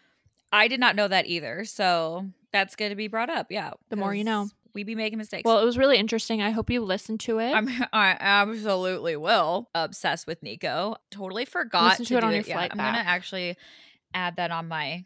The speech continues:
Speaker 1: Q R N so I don't forget, because I will.
Speaker 2: And then we'll talk about it next
Speaker 1: <sighs>
Speaker 2: week.
Speaker 1: Hell yeah.
Speaker 2: It was really interesting. I actually found it very informative.
Speaker 1: Ooh,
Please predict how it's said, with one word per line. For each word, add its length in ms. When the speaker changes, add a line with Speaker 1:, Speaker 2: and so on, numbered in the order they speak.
Speaker 1:
Q 680
R 220
N 240
so 160
I 60
don't 180
forget, 1040
because 320
I 160
will. 360
Speaker 2:
And 120
then 120
we'll 80
talk 260
about 220
it 240
next 800
Speaker 1:
<sighs> 0
Speaker 2:
week. 400
Speaker 1:
Hell 280
yeah. 320
Speaker 2:
It 60
was 160
really 200
interesting. 520
I 120
actually 760
found 180
it 80
very 540
informative. 720
Speaker 1:
Ooh, 80